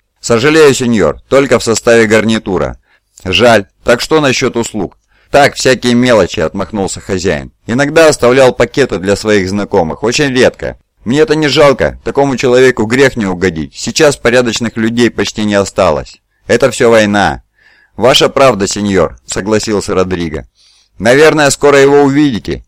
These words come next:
Передайте ему привет от меня. Жаль, он так занят в последнее время.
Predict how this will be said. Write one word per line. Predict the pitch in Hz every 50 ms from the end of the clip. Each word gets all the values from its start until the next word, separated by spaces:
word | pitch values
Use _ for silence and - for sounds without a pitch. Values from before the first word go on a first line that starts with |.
| _ -
Передайте | 113 107 127 135 147 147 147 - - 127
ему | 120 120 117 104
привет | - 120 120 123 123 117 117
от | 107 98 107
меня. | 110 107 104 98 87 80 67 62 - _ _
Жаль, | 82 82 104 139 135 127 -
он | - - 117 113
так | - 113 110 104
занят | 98 120 117 113 104 - -
в | -
последнее | - 98 - - 101 95 90 98 95 95
время. | 90 92 92 87 80 71 67 62